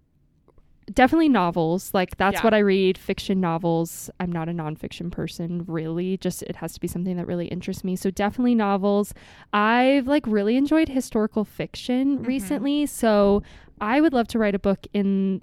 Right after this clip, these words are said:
Speaker 1: in the style of, like, Daisy Jones and the Six. If
Speaker 2: Yeah.
Speaker 1: you've seen, there's an Amazon Prime series based on the book Daisy Jones and the Six. Um, but it's about,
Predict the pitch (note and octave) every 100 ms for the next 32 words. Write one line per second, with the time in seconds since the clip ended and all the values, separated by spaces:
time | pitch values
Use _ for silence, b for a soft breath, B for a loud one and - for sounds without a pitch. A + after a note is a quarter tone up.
0 | - G#3 G3 - G3 E3 F#3 F#3+ F#3 F3
1 | D#3 - - - F#3 F3+ F#3 F#3 F#3 F#3
2 | F3 F3 - E3+ E3 - - - - F#3
3 | E3+ G#3 - G#3 F#3+ F#3 - G#3+ G3+ F#3+
4 | F#3 F#3 F3 F3+ F3 E3 E3+ F3+ G#3+ -
5 | A#3+ B3 C4 A#3 G3+ G3 - F#3+ F3+ F3+
6 | F3+ F3 E3+ F3 F3+ - - E3+ E3 F3
7 | F3+ F#3 F#3 - - - - B B B
8 | - A3 G3+ F#3+ F3+ F#3 F#3 - F#3+ F#3+
9 | F#3 E3+